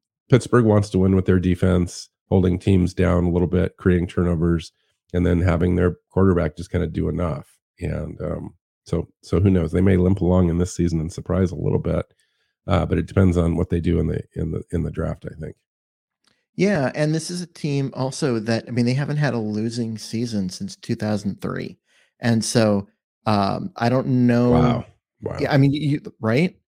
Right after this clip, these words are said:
Speaker 2: Yeah, exactly. <laughs> Um, and so are they gonna take this big step back? I don't know. I think they're,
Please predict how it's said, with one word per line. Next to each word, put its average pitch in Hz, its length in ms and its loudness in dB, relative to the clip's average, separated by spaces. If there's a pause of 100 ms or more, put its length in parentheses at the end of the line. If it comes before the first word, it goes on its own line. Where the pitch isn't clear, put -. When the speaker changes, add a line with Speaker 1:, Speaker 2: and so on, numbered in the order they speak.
(460)
Speaker 2:
Yeah, 131 260 0
exactly. 117 640 -4 (220)
<laughs> 165 60 4 (340)
Um, 147 280 4 (380)
and 156 200 4
so 135 420 6 (260)
are 131 140 2
they 147 120 0
gonna 151 160 -2
take 151 180 -6
this 135 160 -14
big 147 200 -6
step 156 280 -4
back? 147 260 -6
I 147 40 -4
don't 180 160 -6 (180)
know. 127 420 -4
I 107 100 -4
think 143 200 -6
they're, 139 220 -2